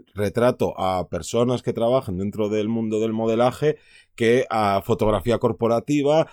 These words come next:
que fotografía a familias, que, eh, retrato a mascotas. Bueno, ¿no? Pues hasta dentro de cada nicho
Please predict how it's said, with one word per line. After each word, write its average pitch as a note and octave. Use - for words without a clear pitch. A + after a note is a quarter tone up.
que B2+
fotografía A2+
a A2+
familias, D3+
que, A#2
eh, A2
retrato A2+
a A2+
mascotas. C3+
Bueno, A2+
¿no? A#2+
Pues B2+
hasta A2
dentro C3+
de C#3+
cada C3
nicho D3+